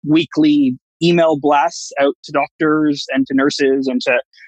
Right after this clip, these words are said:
to other communities and making sure that we got the word out to them. And that really helped sort of drive sign up amongst medical professionals because, you know, when you have somebody that you trust that says, "Hey,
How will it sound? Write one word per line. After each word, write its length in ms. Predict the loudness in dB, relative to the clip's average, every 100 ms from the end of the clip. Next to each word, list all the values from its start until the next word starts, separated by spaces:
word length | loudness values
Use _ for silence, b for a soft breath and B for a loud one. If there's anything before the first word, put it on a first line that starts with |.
| B
to 100 | -2
other 160 | 0 0
communities 480 | 0 2 2 0 0
and 180 | 0 0 0
making 380 | 0 0 -2 -2
sure 220 | 0 2
that 180 | 0 -2
we 380 | 0 2 2 0 -2
got 140 | -4 0
the 80 |
word 200 | 0 2
out 140 | 0 -2
to 60 | -6
them. 300 | -2 0 0 -2 B B B B
And 140 | 0
that 140 | 0 0
really 300 | 0 0 -2
helped 220 | -2 -2 -4
sort 240 | -4 -2
of 160 | -2 -4
drive 540 | -2 2 2 2 0 -4
sign 480 | -6 -2 0 0
up 100 | 0 0
amongst 520 | 0 0 -2 -8 -10 -2
medical 340 | 0 0 -2
professionals 640 | -2 -2 -2 0 0 -2
because, 760 | -4 -2 0 0 0 0 -2 -4
you 80 | -2
know, 120 | 0
when 140 | 0 0
you 80 | 0
have 80 | -4
somebody 360 | -2 0 0 0
that 140 | -2 -4
you 100 | -4
trust 320 | -2 -2 -2
that 120 | -10 -8
says, 320 | -2 -2 -2
"Hey, 280 | -4 -2 -4